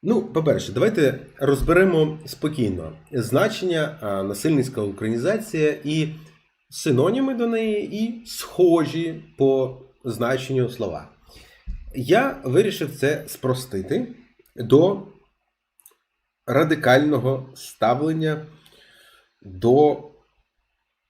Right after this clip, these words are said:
мовного питання. І, скажімо так, до нелагідних реакцій на російську мову. Ну, скажімо так, у мене є,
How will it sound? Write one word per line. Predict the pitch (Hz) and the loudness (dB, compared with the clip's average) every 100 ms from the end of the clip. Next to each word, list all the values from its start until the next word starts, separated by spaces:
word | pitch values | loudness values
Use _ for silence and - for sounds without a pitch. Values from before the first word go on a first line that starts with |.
| _ - _ - | _ -20 _ -4
мовного | 113 131 123 120 | 2 2 2 -4
питання. | - 101 67 64 - _ _ _ _ _ - - _ - _ - - _ _ _ _ _ _ _ _ - _ _ _ _ - | -6 -10 -10 -20 -20 _ _ _ _ _ -16 -16 _ -20 _ -20 -20 _ _ _ _ _ _ _ _ -20 _ _ _ _ -10
І, | 107 | -8
скажімо | 98 - 107 95 | -8 -8 -8 -8
так, | 95 92 87 87 | -8 -10 -12 -2
до | 123 139 143 135 - - _ _ _ _ _ | 2 2 2 0 -2 -18 _ _ _ _ _
нелагідних | 123 127 107 127 156 151 123 - | 2 4 4 0 0 -2 -4 -4
реакцій | 98 95 92 113 - 104 | -6 -2 -2 -4 -8 -10
на | 95 85 80 - | -8 -10 -12 -14
російську | 85 78 78 78 - | -16 -16 -16 -18 -18
мову. | 69 55 53 - _ _ _ _ _ _ _ | -18 -18 -20 -20 _ _ _ _ _ _ _
Ну, | 160 | -4
скажімо | 156 151 139 | -2 -4 -4
так, | 123 78 - | -4 -8 -6
у | 139 | 0
мене | 190 208 | 2 2
є, | 120 135 139 131 | 0 0 0 0